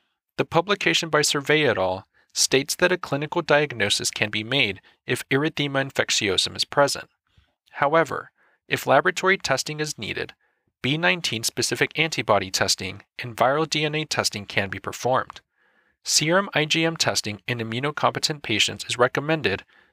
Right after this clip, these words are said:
to diagnose acute viral infection due to its high sensitivity and specificity. Erythema infectiosum does not require treatment because it is self-limiting.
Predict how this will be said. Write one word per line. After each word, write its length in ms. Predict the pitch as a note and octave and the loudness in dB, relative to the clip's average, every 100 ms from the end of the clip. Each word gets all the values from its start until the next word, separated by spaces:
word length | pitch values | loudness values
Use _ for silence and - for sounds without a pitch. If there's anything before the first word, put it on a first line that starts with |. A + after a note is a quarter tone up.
| - | -10
to 100 | B2+ | 0
diagnose 640 | A#2+ B2 D#3 C3 A2+ - - | 2 4 2 0 0 -2 -4
acute 400 | B2 - D3+ D3 | -8 -4 -4 0
viral 280 | C3+ C3+ | 0 2
infection 580 | C#3+ C#3+ F#2+ - F#2+ G2 - _ _ _ | -4 -4 -2 0 0 -4 -14 _ _ _
due 120 | D3 | 0
to 160 | D3+ B2+ | 2 2
its 120 | B2+ | 2
high 160 | - - | 0 0
sensitivity 640 | - A2 G#2+ - G2+ G2+ | 0 -2 -2 -2 -2 -2
and 80 | G2+ | -4
specificity. 840 | - F#2+ - - C#3 - F#2+ - - _ _ _ _ _ _ _ | -4 -2 -4 -2 -2 -2 -4 -12 -18 _ _ _ _ _ _ _
Erythema 640 | - E3 G3 D#3+ D3 C#3+ C#3+ | 2 2 2 -2 -2 -2 0
infectiosum 800 | - - - C3+ F#2 - G2+ G2 | 0 2 2 2 2 0 -2 -6
does 200 | G#2+ - | -6 -4
not 260 | A2 A#2+ - | 0 0 0
require 380 | D#3+ - D3 C#3+ | -8 0 2 2
treatment 500 | - F3+ A#2 F#2 - _ _ _ | 2 0 0 -6 -8 _ _ _
because 380 | D3 - D3+ D3 | -8 0 2 2
it 80 | D#3 | 0
is 100 | - | 2
self-limiting. 720 | - F#2+ - B2+ C3 - C3 | 2 0 -4 -2 -2 -4 -10